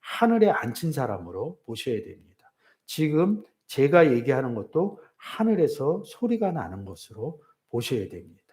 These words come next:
그러면 이 소리 나는 게 뭡니까? 이 내용들이 예수 그리스도에 대해서 이야기하는 거죠. 그러면 예수 그리스도를 성경은 뭐라고 그러냐?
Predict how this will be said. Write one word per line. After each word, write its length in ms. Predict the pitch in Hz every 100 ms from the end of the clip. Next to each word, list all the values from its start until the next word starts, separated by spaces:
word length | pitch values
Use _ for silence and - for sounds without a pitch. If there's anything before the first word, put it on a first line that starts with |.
| - _ _ _ _ _ _ _ _
그러면 580 | - 202 202 202 180 143
이 140 | 185 196
소리 300 | - 247 233
나는 260 | 196 185
게 100 | 185
뭡니까? 720 | 139 104 120 107 - 143 110 - - -
이 200 | 175 151
내용들이 840 | 120 143 175 180 143 117 151 - - _ _
예수 760 | 110 135 190 208 - 220 214 208
그리스도에 560 | - 160 165 - 170 165
대해서 500 | 131 110 - 143 208 - -
이야기하는 680 | 120 123 151 185 208 180 131
거죠. 580 | 92 - 107 190 92 - _ _ _
그러면 580 | _ 185 175 147 185 156
예수 400 | 143 202 202 220
그리스도를 720 | 202 165 - 160 156 190 208 - _
성경은 560 | - - 226 214 214 151
뭐라고 360 | 104 127 131
그러냐? 420 | 98 92 104 113